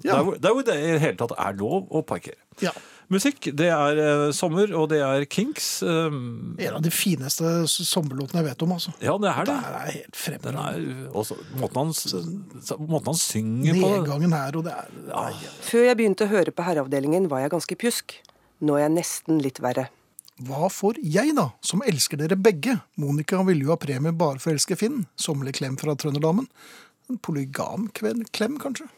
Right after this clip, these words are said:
Speaker 2: Ja.
Speaker 1: Ja, men takk for det.
Speaker 2: Tusen takk, jeg er så enig. Denne sangen er genial og gjør dagen helt perfekt. God kveld, skriver altså Roar fra Vardal.
Speaker 1: Utmerket.
Speaker 2: Eh, sånn,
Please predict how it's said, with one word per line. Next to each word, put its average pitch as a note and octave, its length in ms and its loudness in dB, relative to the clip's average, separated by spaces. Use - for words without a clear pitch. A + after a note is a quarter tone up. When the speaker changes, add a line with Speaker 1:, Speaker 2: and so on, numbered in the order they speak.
Speaker 2:
Ja. G3 160 0
Speaker 1:
Ja, - 140 -4
men F#3 120 2
takk A#3+ 180 -2
for - 80 0
det. G#3+ 80 2
Speaker 2:
Tusen F#3+ 240 2
takk, G#3+ 220 2
jeg D3 260 4
er A#2+ 220 0
så C3 340 0
enig. D#3 400 4
Denne B2+ 300 0
sangen A#2+ 340 -2
er G#2 140 0
genial C3+ 480 2
og C3 140 2
gjør A2 180 4
dagen G#2 320 0
helt G#2+ 220 -4
perfekt. - 840 -6
God D3 220 -8
kveld, C#3+ 420 -2
skriver G#2 380 -2
altså G2 260 -2
Roar G#2 380 0
fra F#2+ 260 -2
Vardal. F#2+ 380 -2
Speaker 1:
Utmerket. F#3+ 600 -2
Speaker 2:
Eh, D3+ 440 2
sånn, D#3 380 0